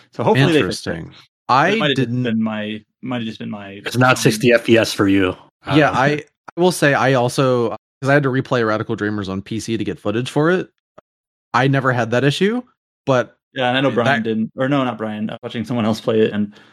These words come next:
Speaker 1: they didn't have the issues. It's just kinda like, I don't know, whatever.
Speaker 2: But I just, as, like, one of Chrono Cross's strongest soldiers,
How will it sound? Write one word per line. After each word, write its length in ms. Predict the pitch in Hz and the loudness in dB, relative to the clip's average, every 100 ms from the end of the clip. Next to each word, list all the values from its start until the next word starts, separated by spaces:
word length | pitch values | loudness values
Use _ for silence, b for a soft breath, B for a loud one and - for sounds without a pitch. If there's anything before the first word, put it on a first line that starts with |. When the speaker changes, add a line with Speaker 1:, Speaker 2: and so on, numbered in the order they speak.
| b b | b b
Speaker 1:
they 200 | 110 113 | 2 2
didn't 160 | 113 107 | 4 0
have 120 | 107 | 0
the 120 | 107 | -2
issues. 300 | 104 113 104 | 0 -2 -4
It's 80 | 104 | -6
just 100 | - | -12
kinda 140 | 101 | -12
like, 100 | 104 | -10
I 100 | 107 | -12
don't 80 | 90 | -14
know, 100 | 82 _ - | -20 _ -16
whatever. 340 | - - - _ | -14 -12 -16 _
Speaker 2:
But 300 | - 139 127 - | -2 0 0 -4
I 220 | 92 139 | -6 0
just, 220 | 127 113 - | 0 0 -2
as, 340 | 123 131 117 | 2 2 0
like, 320 | 127 101 - _ | -2 -2 -6 _
one 280 | 143 117 143 | -4 0 0
of 100 | 120 | -2
Chrono 300 | - 123 110 | -2 -2 -2
Cross's 420 | 110 117 101 - 98 | -2 -2 -2 -6 -8
strongest 480 | - 107 101 104 | -4 -4 -2 -4
soldiers, 600 | - 101 95 92 90 92 | -4 -4 -4 -6 -6 -10